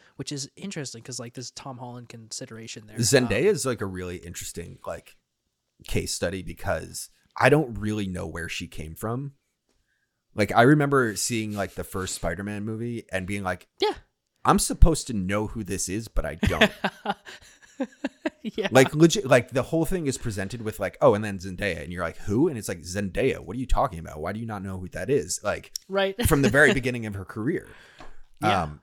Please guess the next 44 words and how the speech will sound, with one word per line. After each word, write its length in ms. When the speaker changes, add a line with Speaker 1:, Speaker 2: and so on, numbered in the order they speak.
Speaker 2:
which 180
I 80
don't 140
know 140
if 80
that's 240
just, 180
like, 140
something 340
that 140
she's 500
conjured 500
for 140
herself, 640
and, 120
like, 180
props 360
if 100
she 140
has, 340
but 320
Speaker 1:
Right. 280
Speaker 2:
I 80
don't 120
know. 160
Do 160
you 60
know, 160
did 200
she, 100
was 160
she, 220
like, 200
a 60
Disney 640
person? 480
I 80
wanna 240
say 180
she 160
Speaker 1:
You 180
Speaker 2:
was, 80
Speaker 1:
know 200
Speaker 2:
but 100